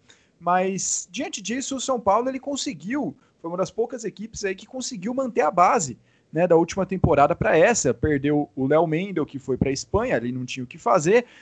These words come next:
não, não quiseram ficar com o Holloway, também achei uma decisão acertada,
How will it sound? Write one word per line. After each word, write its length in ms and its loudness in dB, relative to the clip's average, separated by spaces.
não, 340 2
não 160 -4
quiseram 340 0
ficar 300 -8
com 140 -10
o 40 -4
Holloway, 460 2
também 300 0
achei 180 0
uma 140 0
decisão 340 -6
acertada, 600 2